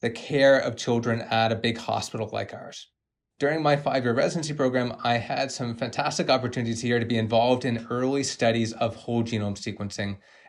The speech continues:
as a clinical diagnostic test for the purposes of trying to explain their major health issues and improve their care. When I finished my residency, I was fortunate to get a position as a physician scientist here at Sick Kids, and so I started on staff here in twenty twenty.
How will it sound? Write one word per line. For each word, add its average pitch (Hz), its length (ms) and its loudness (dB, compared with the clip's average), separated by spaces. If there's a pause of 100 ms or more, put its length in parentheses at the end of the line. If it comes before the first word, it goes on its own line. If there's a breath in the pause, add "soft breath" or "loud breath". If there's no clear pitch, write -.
(100)
as 131 280 4
a 127 120 4
clinical 123 420 -2
diagnostic 104 720 -2
test - 380 -14 (140)
for 139 120 2
the 120 100 6
purposes 135 480 0
of 127 140 0
trying 127 380 2
to 131 180 0
explain 120 600 0
their 120 140 2
major 107 280 0
health 160 220 -2
issues 120 600 -2
and 120 140 2
improve 113 240 0
their 95 120 -2
care. - 280 -16 (360)
When 143 140 4
I 139 80 4
finished 180 440 -2
my 151 120 4
residency, 135 680 4
I 123 120 2
was 123 180 -2
fortunate 120 460 -2
to 135 80 -4
get 120 140 0
a 120 40 -2
position 117 460 -2
as 113 100 -2
a 110 60 -2
physician 110 380 -4
scientist 107 540 -4
here 107 120 -2
at 110 100 -6
Sick 170 180 -4
Kids, 185 180 0
and 135 100 -2
so 135 100 2
I 127 60 4
started 135 400 2
on 113 160 0
staff - 460 -6
here 117 220 0
in 110 260 -4
twenty 104 320 -6
twenty. 98 460 -14